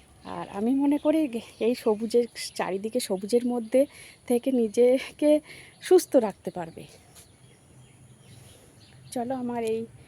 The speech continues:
কথাগুলো তোমাদের কেমন লেগেছে বন্ধুরা? ভালো লাগলে অবশ্যই একটা কমেন্ট করে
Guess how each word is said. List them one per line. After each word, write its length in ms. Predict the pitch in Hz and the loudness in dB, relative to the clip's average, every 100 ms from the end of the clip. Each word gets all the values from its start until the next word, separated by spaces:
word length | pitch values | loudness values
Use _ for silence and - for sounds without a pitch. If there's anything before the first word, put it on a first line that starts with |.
| - _ - | -20 _ -8
কথাগুলো 440 | 190 - 262 277 | -6 -4 -2 0
তোমাদের 340 | 269 262 262 269 233 | 0 -2 -2 -4 -4
কেমন 220 | 208 247 | -2 0
লেগেছে 380 | 277 254 220 214 | 2 2 0 -4
বন্ধুরা? 420 | 196 202 202 277 - - - - - | -4 -4 0 -2 -2 -10 -20 -20 -12
ভালো 220 | 190 208 | -4 0
লাগলে 280 | 226 226 262 | 2 2 2
অবশ্যই 460 | 202 190 208 - 247 | 2 0 -4 -6 -6
একটা 160 | - 247 - | -6 -10 -4
কমেন্ট 420 | 196 196 220 240 - - - - - - | -2 2 0 0 -8 -20 -20 -20 -20 -4
করে 220 | 240 233 | 0 2